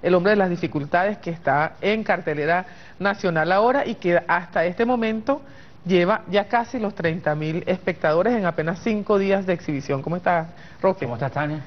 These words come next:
Speaker 1: Bien, gracias por
Speaker 2: Bo-,
Speaker 1: acompañarnos.
Speaker 2: Bolívar, la película de las dificultades también, ¿no?
Speaker 1: También, vamos a hablar de las
Speaker 2: <laughs>
Speaker 1: dificultades de Bolívar, el hombre de las dificultades. Bueno, gracias por acompañarnos.
Speaker 2: A ustedes por
Speaker 1: Y
Speaker 2: invitarme.
Speaker 1: felicitaciones en medio de todo, porque
Speaker 2: Muchas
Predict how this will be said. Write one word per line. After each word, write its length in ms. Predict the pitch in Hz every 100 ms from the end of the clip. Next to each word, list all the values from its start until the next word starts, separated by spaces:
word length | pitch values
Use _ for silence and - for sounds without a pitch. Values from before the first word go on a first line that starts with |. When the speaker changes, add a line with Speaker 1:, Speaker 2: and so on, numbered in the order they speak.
| - -
Speaker 1:
Bien, 300 | 143 151 185
gracias 260 | 170 147 185
por 100 | 202
Speaker 2:
Bo-, 40 |
Speaker 1:
acompañarnos. 480 | 180 113 123 143 123
Speaker 2:
Bolívar, 280 | 127 139 151
la 140 | 147 123
película 320 | 123 143 151
de 40 |
las 60 | 139 107
dificultades 480 | 104 101 135 127 104
también, 300 | 110 120 110
¿no? 60 |
Speaker 1:
También, 640 | 185 185 180 190 190 220 214
vamos 240 | 190 247
a 40 | 233
hablar 240 | 214 208
de 80 | 247
las 140 | 254
Speaker 2:
<laughs> 20 | 247
Speaker 1:
dificultades 680 | 233 208 214 202 220 285
de 160 | 247 226
Bolívar, 340 | 202 185 196 214
el 100 | 196
hombre 220 | 180 214
de 60 |
las 120 | 208 190
dificultades. 720 | 175 165 - 151 - 147 143
Bueno, 180 | 170 165
gracias 340 | 165 156 202
por 120 | 202 190
acompañarnos. 580 | 165 156 151 156 220
Speaker 2:
A 40 | 104
ustedes 280 | 90 110 104
por 100 | -
Speaker 1:
Y 40 |
Speaker 2:
invitarme. 240 | 202 196
Speaker 1:
felicitaciones 580 | 196 196 180 190 180 240
en 80 | 226
medio 200 | 190 175
de 80 | 165
todo, 320 | 165 175 247
porque 260 | - 104
Speaker 2:
Muchas 40 | 107